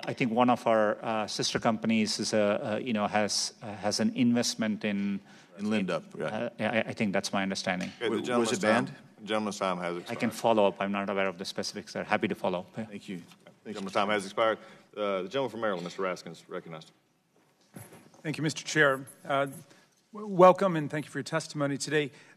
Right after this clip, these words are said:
Speaker 4: Do you know what frazzle drip is?
Speaker 1: Uh, I'm not aware of the specifics about it. Uh, I heard some references about it from our, from my team,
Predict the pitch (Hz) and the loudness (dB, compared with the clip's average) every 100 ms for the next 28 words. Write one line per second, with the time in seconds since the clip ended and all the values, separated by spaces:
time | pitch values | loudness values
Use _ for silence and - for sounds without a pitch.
0 | _ 180 151 185 277 294 208 165 160 - | _ -14 -2 2 6 6 8 4 4 -6
1 | - - - 160 160 156 170 147 - 165 | -16 -14 0 6 6 4 0 -2 0 -2
2 | 165 170 160 147 - - _ _ _ _ | -2 -4 -4 -6 -14 -20 _ _ _ _
3 | - - _ _ _ _ _ _ _ _ | -20 -20 _ _ _ _ _ _ _ _
4 | _ _ - 113 110 110 - - - - | _ _ -18 -8 -4 -4 -4 -10 -14 -4
5 | 127 127 120 120 113 - 107 - 127 - | 0 2 2 0 -2 -4 -8 0 2 2
6 | 127 123 - 104 104 101 120 120 - 117 | 0 0 -2 0 0 2 -2 -4 -6 -4
7 | 104 101 - 110 107 117 110 - 120 110 | -2 -2 -4 -4 -2 -2 -2 -2 0 0
8 | - 113 110 107 110 104 104 101 - 101 | -2 -4 -4 -6 -4 -2 -2 -4 -4 -2
9 | 104 - - 110 101 - 104 98 | -4 -6 -4 -2 -2 -4 -4 -2